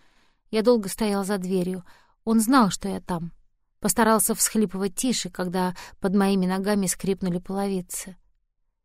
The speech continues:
И я стоял целую вечность, глядя на его дверь, не в силах ее открыть. Даже тишине есть что рассказать. Жаклин Вудсон. Хуже всего в настоящем одиночестве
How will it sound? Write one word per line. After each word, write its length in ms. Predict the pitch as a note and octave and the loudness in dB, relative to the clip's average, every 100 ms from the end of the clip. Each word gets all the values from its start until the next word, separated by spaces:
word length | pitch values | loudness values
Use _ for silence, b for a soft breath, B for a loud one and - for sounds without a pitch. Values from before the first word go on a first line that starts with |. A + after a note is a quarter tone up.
| _ - | _ -2
И 80 | |
я 160 | G3+ A#3+ | 2 2
стоял 320 | A#3 G#3 G#3 | 2 0 0
целую 400 | G3 A3 G#3 G#3 | -2 -4 -2 -2
вечность, 640 | F#3 F#3 - F#3+ F3+ - - _ _ _ | -2 -4 -4 -8 -10 -12 -20 _ _ _
глядя 360 | F#3 G3 F#3 F3+ | 0 2 2 0
на 140 | F3+ F3+ | 0 0
его 140 | F3+ | -2
дверь, 340 | F3+ G3+ A3+ - b b _ _ _ - | 0 2 0 -2 b b _ _ _ -2
не 120 | G3 | 0
в 60 | F#3+ | 2
силах 360 | - G#3 F#3 - | 2 2 0 -4
ее 240 | G3+ F#3 | -2 -2
открыть. 600 | F3+ - F3+ E3+ - - _ _ _ _ - - | -4 -6 -4 -4 -8 -14 _ _ _ _ -8 2
Даже 320 | G#3 A#3 A3+ | 6 6 4
тишине 680 | A3+ A3 A3+ G#3+ B3 D4+ B3 | 2 0 4 6 6 6 4
есть 260 | F#3+ A3+ | 2 2
что 260 | - - G3+ | 0 -2 -2
рассказать. 720 | F#3 - - F#3+ E3+ E3+ - - - - - | -2 -2 -2 -2 -2 -4 -8 -14 -18 -20 -6
Жаклин 600 | G#3+ G#3 F#3+ G#3+ G#3+ A3 - | 2 2 4 4 4 2 -2
Вудсон. 580 | G3+ G3 - - F#3+ G3 - _ - _ _ _ _ _ _ _ _ _ _ _ _ _ | -2 -2 -2 -4 -6 -12 -20 _ -20 _ _ _ _ _ _ _ _ _ _ _ _ _
Хуже 300 | - B3 A3 | -2 0 2
всего 260 | - A3+ | 4 4
в 60 | G#3 | 2
настоящем 640 | G3 - G#3 G3+ F#3+ G3 | 0 0 0 0 0 -2
одиночестве 840 | F#3+ G3 A3+ A#3 F3+ - F#3+ F3 | -2 0 0 -2 -4 -6 -6 -8